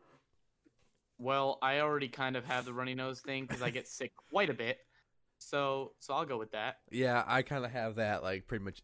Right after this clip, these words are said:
Speaker 2: a-, all summer. <laughs>
Speaker 1: Yeah, I get, I get sick, like, like, more than the average person. Like, I miss,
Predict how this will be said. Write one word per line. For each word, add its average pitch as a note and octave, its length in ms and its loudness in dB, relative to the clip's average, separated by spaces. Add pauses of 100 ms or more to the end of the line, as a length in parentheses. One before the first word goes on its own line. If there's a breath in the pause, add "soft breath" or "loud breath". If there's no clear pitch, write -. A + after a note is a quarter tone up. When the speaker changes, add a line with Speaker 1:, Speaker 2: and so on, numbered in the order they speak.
Speaker 2:
a-, A2 140 0
all G#2 320 2
summer. G#2+ 560 -6
<laughs> - 60 -14 (960 loud breath)
Speaker 1:
Yeah, A2+ 140 -2
I A#2+ 220 0 (240)
get, - 200 -6
I C3 120 2
get - 180 -4 (500)
sick, C#3 220 0
like, A#2+ 320 0 (560)
like, B2 180 -10
more D3 420 2
than C#3 120 -4
the C3+ 80 0
average B2 340 0
person. A#2 360 -6
Like, A2+ 240 -6
I B2+ 120 2
miss, C#3 460 -6